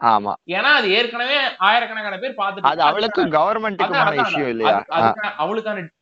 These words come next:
Speaker 2: கவர்மெண்ட்டுங்கிறதே ஒரு, ஒரு பெரிய சில்லறை தானாங்க. அவன்
Speaker 1: ஆமா,
Speaker 2: இன்னைக்கு ஒரு
Speaker 1: ஆமா.
Speaker 2: ரூல்ல வைப்பானுங்க, நாளைக்கு ஒண்ணு வைப்பானுங்க. நான்
Speaker 1: அதேதான்.
Speaker 2: என்ன சொல்றேன்னா, ஒரு, ஒரு பொருள் விக்கிறதுக்கு ரெடியா இருக்காங்க.
Speaker 1: ம்.
Speaker 2: விற்பனை இவளால செய்ய முடியும், சரியா?
Speaker 1: ம்.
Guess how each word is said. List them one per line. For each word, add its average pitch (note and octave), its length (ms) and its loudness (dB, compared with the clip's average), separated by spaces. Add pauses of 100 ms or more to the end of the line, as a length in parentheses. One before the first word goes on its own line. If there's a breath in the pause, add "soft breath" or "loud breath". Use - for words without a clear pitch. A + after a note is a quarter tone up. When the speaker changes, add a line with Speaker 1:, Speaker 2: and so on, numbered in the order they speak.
(180)
Speaker 2:
கவர்மெண்ட்டுங்கிறதே A3+ 760 -2
ஒரு, B3+ 260 -2
ஒரு F3+ 220 -8
பெரிய G#3 240 -6
சில்லறை G#3 340 -4
தானாங்க. D#3+ 480 -2
அவன் - 200 2
Speaker 1:
ஆமா, A#2+ 200 2
Speaker 2:
இன்னைக்கு A#2+ 220 2
ஒரு G3 80 0
Speaker 1:
ஆமா. - 40 0
Speaker 2:
ரூல்ல A3+ 160 -2
வைப்பானுங்க, G3+ 240 -4
நாளைக்கு F#3 360 -2
ஒண்ணு E3+ 40 -10
வைப்பானுங்க. D#3+ 500 -4 (320)
நான் A#2 160 0
Speaker 1:
அதேதான். A2+ 80 6
Speaker 2:
என்ன G#2 220 4
சொல்றேன்னா, F#3 800 -2 (420)
ஒரு, F#3 340 -2
ஒரு D#3+ 260 -4
பொருள் F#3+ 500 -6
விக்கிறதுக்கு F#3+ 500 -4
ரெடியா D#3 180 0
இருக்காங்க. B2 400 -4 (360)
Speaker 1:
ம். A#2 420 -4
Speaker 2:
விற்பனை A#3+ 540 0
இவளால G3+ 240 -2
செய்ய F3 260 -4
முடியும், C#3+ 300 -8 (120)
சரியா? C3 340 -2
Speaker 1:
ம். A#2+ 420 0